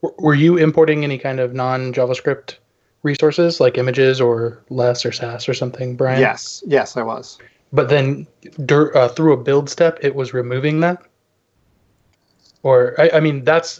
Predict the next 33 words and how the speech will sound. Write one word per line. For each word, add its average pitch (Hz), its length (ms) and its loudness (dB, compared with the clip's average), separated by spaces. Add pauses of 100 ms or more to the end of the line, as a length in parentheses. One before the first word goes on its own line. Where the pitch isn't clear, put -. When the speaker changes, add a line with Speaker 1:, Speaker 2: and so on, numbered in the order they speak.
Speaker 1:
that's 165 260 0
the 156 100 2
thing 139 220 -2
that 127 160 -2
is 123 180 -6
kind 131 160 -8
of 120 240 -8 (800)
makes 143 220 -8
me 131 80 -6
feel 131 180 -2
locked 123 280 -2
in, 135 120 -4
I 123 100 -4
guess, 120 280 -4
is 120 160 -4
that 123 240 0
you 135 100 -4
would 127 100 -2
have 151 240 0
these 131 200 -8
requires 135 640 -2
to 127 200 -12
require 123 520 -2
in, 123 300 -8 (600)
um, 110 440 -14 (380)
a 135 40 -4
sas 127 220 -4
file, 95 280 -16
for 143 120 -6
example, 123 400 -8
or 131 160 -2
an 127 60 -4
image. 120 360 -8